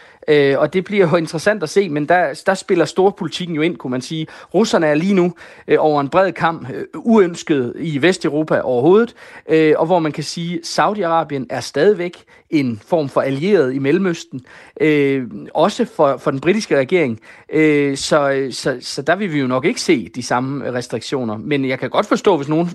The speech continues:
øh, Chelsea-fans lige nu tænker, "Hvorfor, hvorfor kun os?" Øh, men det er jo selvfølgelig en del af, ja,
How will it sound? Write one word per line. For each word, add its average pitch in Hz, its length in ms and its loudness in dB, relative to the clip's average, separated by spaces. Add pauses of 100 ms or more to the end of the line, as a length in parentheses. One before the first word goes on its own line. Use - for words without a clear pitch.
øh, 156 120 -4
Chelsea-fans 156 680 -2
lige 196 140 0
nu 170 120 0
tænker, 131 380 0 (480)
"Hvorfor, 185 440 2
hvorfor 196 260 2
kun 196 220 0
os?" - 360 0 (300)
Øh, 147 260 2
men 147 140 -4
det 196 60 0
er 214 40 4
jo 202 80 4
selvfølgelig 175 400 -2
en 139 80 0
del 139 300 2
af, 113 160 0 (520)
ja, 117 140 -4